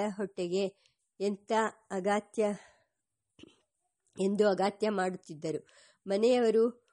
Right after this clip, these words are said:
ಉಬ್ಬುಬ್ಬಿ ಏನಾದರೂ ತಿಂಡಿ ತಂದಿಡುತ್ತಿದ್ದರು. ಅವಲಕ್ಕಿ, ಪೊಳ್ಳಂಗಾಯಿ, ಹುರಿ-, ಹುರಿಟ್ಟು ಏನಿದ್ದರೆ ಅದು ಬರುತ್ತಿತ್ತು. ಗುಂಡಣ್ಣನವರು ಹಾಗೆ ಮಾಡುತ್ತಿದ್ದದ್ದು ವಿನೋದಕ್ಕಾಗಿ.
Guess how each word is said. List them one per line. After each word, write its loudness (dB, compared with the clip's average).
ಉಬ್ಬುಬ್ಬಿ 2
ಏನಾದರೂ 4
ತಿಂಡಿ -2
ತಂದಿಡುತ್ತಿದ್ದರು. -2
ಅವಲಕ್ಕಿ, 0
ಪೊಳ್ಳಂಗಾಯಿ, 0
ಹುರಿ-, -4
ಹುರಿಟ್ಟು 0
ಏನಿದ್ದರೆ 2
ಅದು 0
ಬರುತ್ತಿತ್ತು. -6
ಗುಂಡಣ್ಣನವರು 2
ಹಾಗೆ -2
ಮಾಡುತ್ತಿದ್ದದ್ದು -2
ವಿನೋದಕ್ಕಾಗಿ. 2